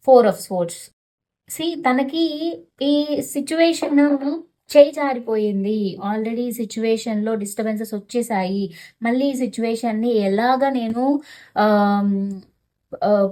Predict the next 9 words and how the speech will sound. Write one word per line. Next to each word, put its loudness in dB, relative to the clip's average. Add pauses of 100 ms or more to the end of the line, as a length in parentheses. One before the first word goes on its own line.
బాగు 4
చేయాలి, 4
ఎలా 2
ఈ -2
సిచ్యువేషన్‌ని -2
మళ్ళీ -2 (580)
కరెక్ట్ 0
చేసుకోవాలి 0
అని -4